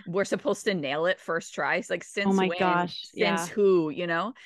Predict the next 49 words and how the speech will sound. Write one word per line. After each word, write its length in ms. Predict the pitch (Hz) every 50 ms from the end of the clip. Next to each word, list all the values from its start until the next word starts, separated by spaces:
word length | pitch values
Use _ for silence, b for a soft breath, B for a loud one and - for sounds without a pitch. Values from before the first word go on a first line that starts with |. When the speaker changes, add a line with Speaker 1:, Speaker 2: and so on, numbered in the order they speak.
| B B B B B _ -
Speaker 1:
And 160 | 214 220 214
these 140 | 214 202 175
Speaker 2:
Yeah. 20 |
Speaker 1:
limiting 320 | 208 208 226 240 294 269 247
beliefs, 400 | 220 196 180 175 190 196 - -
I 80 | 175
realize, 640 | 170 160 156 165 160 170 175 180 180 180 185 180 - - -
are, 280 | 165 160 160 156 - -
they 140 | - 180 175
creep 320 | 170 - - 226 226 -
up 100 | 226 -
more 380 | 165 165 156 160 170 170 175 -
now 220 | 180 175 165 165 170
that 100 | 185 151
we're 80 | 160
talking 320 | 160 - 160 135 - 156 156
about 160 | 156 165 165
it. 120 | 165 156
I'm 180 | 151 143 147 - _ _ -
coming 360 | - 151 147 147 147 139 147
to 200 | - - 147 147
a, 420 | 143 143 139 - - - - - - - -
<laughs> 180 | - - _
ins-, 480 | - 190 180 170 190 - 180 - - - - - B B B B B 262 B _ -
uh, 340 | 156 151 147 139 139 127 - - -
shoot, 320 | - - - - - - -
my 80 | - 123
words 220 | 104 85 - -
are 60 | - -
gone. 420 | - 104 - 123 120 - - - - _ - 196
The 320 | - 160 156 151 151 143 -
insight, 360 | - - 170 165 - - 151 -
I'm 100 | 180 185
coming 220 | - - 214 214 202
to 100 | 214 196
an 80 | 175
insight 520 | - - 160 156 175 175 - 190 190 175 -
in 100 | 170 165
real 180 | 160 156 156
time. 380 | - - - 151 151 160 175 180 - - -
Limiting 400 | 170 175 180 190 196 233 220 196
beliefs 420 | 202 180 156 147 151 165 - - - - - _ _
tend 280 | - - 190 175 180 -
to 80 | 190 175
creep 260 | - - 175 156 -
up 160 | 160 139 -
in 80 | 180 180
my 140 | 180 180 185
life 360 | 190 190 190 190 202 196